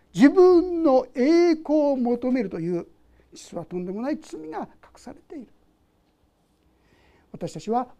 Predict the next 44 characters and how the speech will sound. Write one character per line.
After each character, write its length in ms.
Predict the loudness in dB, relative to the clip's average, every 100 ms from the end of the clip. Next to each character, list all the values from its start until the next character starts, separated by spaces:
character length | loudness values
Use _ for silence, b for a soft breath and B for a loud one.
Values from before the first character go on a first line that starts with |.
| -14
高 460 | -2 4 6 4
慢 320 | 2 0 -2 -4
と 100 | -6
い 80 | -8
う 40 | -14 _ _ _ _ _ _ _ _ _ _ _ _ b b b
サ 120 | -8
タ 120 | -4
ン 80 | -2
か 100 | -2
ら 100 | -4
来 120 | -2
る 100 | -2
こ 120 | 0 -2
の 100 | -2
性 260 | 0 0
質 180 | 0 -4
を 60 | -6
で 80 |
す 100 | -6
ね、 160 | -2 0
い 140 | 0
つ 220 | -2 -4 0
も 160 | 4
宿 240 | 4 4 0
し 40 |
て 80 | -4
い 40 |
る 60 | -4
ん 60 | -6
で 60 |
す 120 | -10
よ。 180 | -14 -18 _ _ _ _ _ _ _ _ _ _ _
で 60 | _
す 60 | -20
か 100 | -16
ら、 200 | -16 -18 b b b b _
高 400 | -20 -18 -10 -6
慢 240 | -4 -4
と 100 | -4
い 60 | -6
う 40 |
も 100 | -4
の 100 | -4
に、 220 | -4 -6